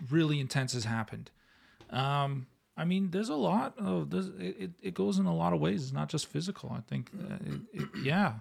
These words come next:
I don't know. 'Cause I, even I get nervous. If it's, if it's me, I trust myself. It's the same way you get behind the wheel of a car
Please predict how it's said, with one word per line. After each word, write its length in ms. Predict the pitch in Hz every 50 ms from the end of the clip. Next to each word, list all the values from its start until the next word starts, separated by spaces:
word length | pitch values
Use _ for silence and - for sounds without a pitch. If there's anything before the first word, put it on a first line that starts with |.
| - - -
I 80 | 131 139
don't 120 | - 190
know. 260 | 170 180 180 147 - - - - - - - - - _
'Cause 280 | - 165 180 151 147 - - - - 185
I, 200 | - 196 254 247 - - -
even 280 | - 214 226 226 240 196
I 180 | 190 202 214
get 200 | 214 185 185 170
nervous. 600 | 156 147 151 156 165 185 180 156 139 131 - - -
If 220 | - 160 156 - 196
it's, 240 | 196 - - - - -
if 140 | 180 -
it's 180 | 208 - - -
me, 640 | 160 151 170 202 226 226 180 139 131 135 151 151 - - _ _ _ _ _ -
I 140 | - 143 160
trust 400 | 147 - - 180 175 160 - -
myself. 400 | 160 147 135 - - 139 143 143
It's 140 | 156 - -
the 100 | - 135
same 320 | - - 165 160 160 156
way 180 | 151 151 151 151
you 220 | 147 143 143 143 139
get 160 | 135 147 143
behind 320 | - 131 135 143 139 139
the 60 | 135 131
wheel 260 | 127 131 135 135 135
of 100 | 131 123
a 40 | 123
car 540 | - - - 127 127 131 131 131 127 123